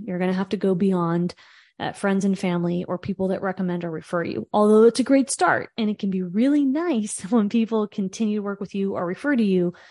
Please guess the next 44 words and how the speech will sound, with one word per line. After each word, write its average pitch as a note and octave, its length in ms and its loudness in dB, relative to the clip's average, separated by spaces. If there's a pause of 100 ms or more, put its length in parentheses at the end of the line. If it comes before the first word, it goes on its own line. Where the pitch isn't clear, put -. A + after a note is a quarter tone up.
(180)
um, F3+ 220 -8
that - 220 -6
can't G#3+ 240 -4
be F#3 100 0
the F3+ 160 -2
only F3 300 -2
way - 260 -4
that - 180 -8
you're F#3+ 180 -6
getting - 260 -8
clients. - 640 -8 (600)
Think - 140 6
about G4 220 4
collaborating G3 500 4
with F3+ 100 0
other E3+ 160 -2
businesses. F3 680 -6
Now, G#3 100 2
I G3 80 6
mentioned G#3+ 500 4
networking A3+ 440 0
with F#3+ 160 -2
them, F3+ 220 0
which A3 180 -4
can G#3 140 0
be G3 240 0
a G3+ 120 -4
prerequisite G#3 840 -2
to A3 80 -8
collaborating. F#3 1000 -4
I - 60 -20
think A#3+ 200 -8
collaborating G3 600 -4
is F3+ 300 -6
a F#3+ 320 -4
really G3+ 560 2 (100)
awesome F#3 380 -2
opportunity F3 540 -4
for - 140 -6
you F#3 60 2
to F3 80 0
build F3 220 -2
your - 80 -10
skills, A#3 520 -2